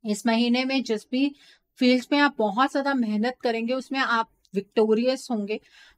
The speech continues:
कुछ अच्छी चॉइसेस अगर बनाना चाहते हैं तो खुद को प्राथमिकता रख देते हुए आपको वो चॉइसेस बनानी है, ठीक है। वो आपकी वाइज चॉइस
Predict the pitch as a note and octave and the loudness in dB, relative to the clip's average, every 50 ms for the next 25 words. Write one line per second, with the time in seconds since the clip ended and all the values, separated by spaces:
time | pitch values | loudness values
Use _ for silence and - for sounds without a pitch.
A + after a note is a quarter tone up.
0 | _ - C#4+ D4 - C4+ - - B3 - - - - - D#4+ D#4 - - D4 C4 | _ 2 2 4 2 0 -2 -2 -2 -2 -4 -4 -2 0 0 0 0 0 0 0
1 | B3 A#3+ - - C#4 B3+ C#4 B3+ C4+ C4+ A#3 A#3+ A#3 A3+ A3 G#3+ A3 A#3 A#3 - | 0 0 -2 -4 -4 -2 -2 -2 0 -2 -2 -2 -2 -2 -2 -2 -2 -2 -2 -2
2 | B3+ A3+ A3 G#3+ - A3+ B3 B3+ C4 C#4 D4+ D4 D#4 C#4 - - A#3 - - - | -2 -2 -2 -2 -2 -2 -2 -2 -2 -2 -2 -4 -6 -6 -2 -2 -4 -2 0 -2
3 | B3+ B3 - A#3+ A3 G#3+ - _ B3 A3 G#3+ - _ - B3 B3+ A#3 G#3 F#3+ F#3+ | -2 0 0 0 0 0 -2 _ -4 -4 -4 -6 _ -2 -2 0 0 -2 -4 -8
4 | _ _ _ _ _ - F#3+ E3 F3+ G3+ G#3+ G#3 - B3+ C4 B3+ - G3+ G3 A3 | _ _ _ _ _ -14 -6 -2 0 0 2 2 0 0 -2 -2 -2 0 2 2
5 | A3+ G#3+ F3 - _ - - - - _ - - A#3 A#3+ - _ _ - D4 D4 | 2 2 0 -4 _ -18 -20 -20 -18 _ 0 2 2 2 2 _ _ -2 0 2
6 | D4+ D#4 D#4 - C4+ A3+ G#3+ G#3 - B3+ C4 A#3 - A#3 G#3+ G3 F#3+ F#3+ F#3+ F#3+ | 0 0 0 0 0 -2 -2 -2 -4 -6 -8 -4 -4 -4 -4 -2 -4 -4 -6 -4
7 | G3+ G#3+ A3 A#3 A#3 B3+ C4+ _ _ _ _ _ _ - - B3+ - - C4 A#3 | -4 -2 -2 -2 -2 -2 -4 _ _ _ _ _ _ -2 -2 0 0 -2 -4 -6
8 | G#3 - _ _ _ _ _ - D3+ D#3 G3+ B3 C4+ C#4+ C#4+ B3+ A#3+ A#3 A#3+ - | -6 -10 _ _ _ _ _ -10 -2 2 6 6 6 6 6 2 0 0 0 -2
9 | C#4 C4+ A#3 F#3 F3+ F#3 F#3 G3 G#3 G#3 - - B3+ A#3 A3+ A#3 A#3 - | -2 -2 -2 -2 -2 -2 -2 -2 -4 -6 -6 -4 -2 0 0 0 -2 -6